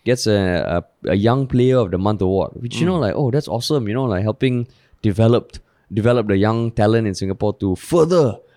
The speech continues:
Speaker 1: our global domination through football. And then part of the title also says that he got a cash reward of two hundred fifty dollars.
Speaker 2: Yeah.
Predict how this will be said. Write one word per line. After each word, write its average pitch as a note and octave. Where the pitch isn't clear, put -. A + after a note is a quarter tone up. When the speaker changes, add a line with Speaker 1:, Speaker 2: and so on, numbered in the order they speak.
Speaker 1:
our G#2+
global A#2+
domination A2+
through G#2
football. F#2
And G2+
then A#2+
part B2
of A2
the G2+
title G#2+
also G#2
says A2
that F#2+
he F#2
got G#2
a F2
cash A2
reward G2+
of F2
two A2
hundred G#2
fifty F#2+
dollars. E2
Speaker 2:
Yeah. F2